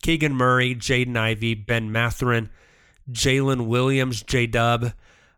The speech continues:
Uh, we have Jalen Duren, Tari Eason.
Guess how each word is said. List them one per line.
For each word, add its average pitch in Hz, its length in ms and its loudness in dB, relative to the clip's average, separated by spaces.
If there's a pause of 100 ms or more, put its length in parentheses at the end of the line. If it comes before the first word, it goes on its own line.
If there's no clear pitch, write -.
Uh, 113 420 2
we 131 220 2
have 113 600 0
Jalen 113 520 -4
Duren, 147 520 2 (920)
Tari 135 540 2
Eason. 151 560 0